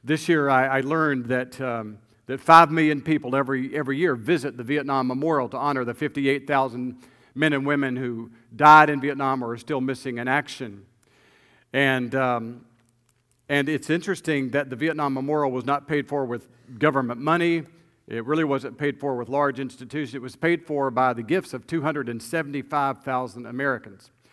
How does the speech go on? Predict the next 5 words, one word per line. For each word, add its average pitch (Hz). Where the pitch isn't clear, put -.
Because 127
we 196
as 156
a 147
people 147